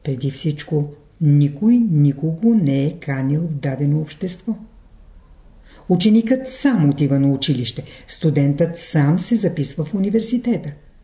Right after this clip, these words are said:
Нито учителите, нито професорите заставят на сила учениците си да следват в училище или в университет.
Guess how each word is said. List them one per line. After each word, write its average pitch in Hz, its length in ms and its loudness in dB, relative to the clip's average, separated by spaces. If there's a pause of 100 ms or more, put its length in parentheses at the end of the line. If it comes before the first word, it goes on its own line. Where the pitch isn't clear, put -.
(560)
Нито 151 280 2
учителите, 180 560 2
нито 165 240 2
професорите 202 680 0
заставят 165 540 0
на 185 100 4
сила 160 300 0
учениците 170 640 0
си 220 140 -2
да 175 120 0
следват 147 460 -2
в 156 180 -4
училище 147 480 -2
или 202 160 -2
в - 100 -2
университет. 226 840 0